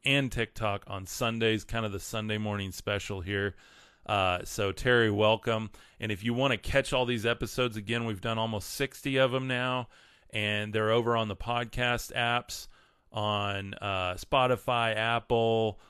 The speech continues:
like, all of the audio ones, as well as my YouTube channel. All of that is at cub kuker dot M E.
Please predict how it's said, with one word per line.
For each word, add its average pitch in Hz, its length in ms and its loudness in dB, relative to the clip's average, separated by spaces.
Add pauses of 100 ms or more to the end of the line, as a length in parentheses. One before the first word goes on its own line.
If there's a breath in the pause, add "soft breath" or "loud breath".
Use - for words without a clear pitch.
(160 soft breath)
like, 107 200 -4
all 131 340 6
of 120 60 4
the 113 80 2
audio 113 480 2
ones, 113 300 -2
as 104 200 -6
well 117 320 6
as 101 140 0
my 104 160 -2
YouTube 107 400 -6
channel. 101 400 -8
All 131 240 4
of 127 60 2
that 120 200 2
is 104 140 -2
at - 180 -6
cub 117 260 -4
kuker 117 380 -4
dot 104 260 0
M 101 200 -8
E. 110 340 -2